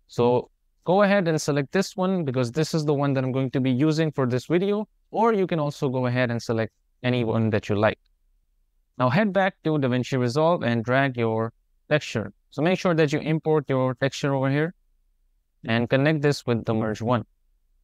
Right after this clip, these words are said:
Select merge two and go over to apply mode and select darken. So here you can see we have the texture within the text. And what if you want to do the same thing, but you want to add a video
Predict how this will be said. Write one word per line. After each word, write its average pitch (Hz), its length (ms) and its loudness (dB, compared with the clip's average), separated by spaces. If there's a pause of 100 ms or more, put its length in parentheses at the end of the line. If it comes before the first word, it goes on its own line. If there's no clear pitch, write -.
(520)
Select 170 480 -2
merge 156 480 -2
two 190 340 0
and 120 240 0
go 131 200 0
over 135 200 0
to 131 160 -2
apply 123 380 0
mode 165 320 -2 (340)
and 123 180 -2
select 120 440 0
darken. 127 440 0 (720)
So 117 180 -2
here 147 180 2
you 160 100 2
can 151 140 -2
see 143 340 0
we 127 240 2
have 160 320 2
the 156 140 -2
texture 139 560 -2 (160)
within 135 420 2
the 107 80 -4
text. - 480 -6 (840)
And 143 260 0
what 202 240 0
if 226 180 0
you 175 120 2
want 143 260 0
to 147 80 2
do 131 160 -2
the 127 120 0
same 147 340 -4
thing, 127 340 -4 (400)
but 156 280 0
you 147 100 2
want 147 200 2
to 143 120 -4
add 127 240 2
a 127 60 0
video 156 440 0